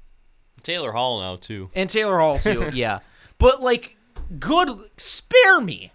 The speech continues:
Speaker 2: please. It's ridiculous that these people are complaining about Tuukka Rask.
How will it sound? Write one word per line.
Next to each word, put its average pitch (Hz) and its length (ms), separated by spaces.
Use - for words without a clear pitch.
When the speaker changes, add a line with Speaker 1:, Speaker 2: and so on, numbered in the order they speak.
Speaker 2:
please. 269 720
It's 285 220
ridiculous 294 920
that 214 120
these 240 140
people 247 260
are 220 80
complaining 190 420
about 107 320
Tuukka 185 280
Rask. 120 440